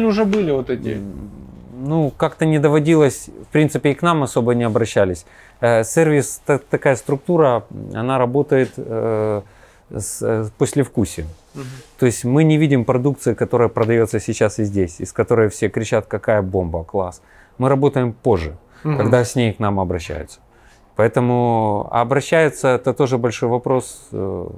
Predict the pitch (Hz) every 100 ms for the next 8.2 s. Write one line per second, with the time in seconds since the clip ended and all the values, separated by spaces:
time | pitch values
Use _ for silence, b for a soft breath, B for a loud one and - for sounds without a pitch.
0 | 95 - 127 107 104 95 113 98 95 87
1 | 85 82 85 107 71 - - _ _ -
2 | - - 147 123 110 113 110 - 95 87
3 | 80 b b b b b b - 110 107
4 | 110 110 110 120 120 139 139 143 - 143
5 | 143 143 147 139 - 139 135 - 156 156
6 | 139 113 95 98 113 120 113 - 107 104
7 | 101 107 - 107 95 92 85 - - -
8 | -